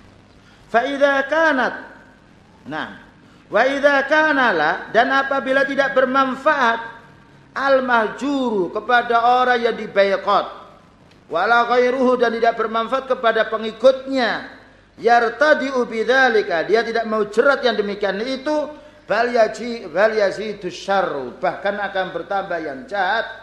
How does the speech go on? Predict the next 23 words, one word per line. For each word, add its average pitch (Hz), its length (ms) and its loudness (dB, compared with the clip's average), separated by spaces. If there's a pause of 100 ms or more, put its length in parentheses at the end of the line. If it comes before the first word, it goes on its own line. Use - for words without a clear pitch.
(420)
wal 170 200 -2
hajiru 208 680 0
dhaifu, 190 640 -2
sedangkan 190 380 -6
yang 196 180 -6
menghajar 190 400 0
orangnya 190 380 0
lemah, 202 640 0 (840)
bihaitsu 190 480 0
yakunu 226 720 -2
mafsadatu 202 800 0
dzalika 190 480 -2
rajihatan 165 960 -2
ala 151 320 -4
maslahatihi, 160 800 -6 (600)
yang 226 180 2
akan 233 720 0
mendatangkan 208 640 0
kerusakan 220 760 -2
lebih 185 220 -6
banyak 175 560 0
daripada 180 580 -2
kebaikannya, 175 840 -2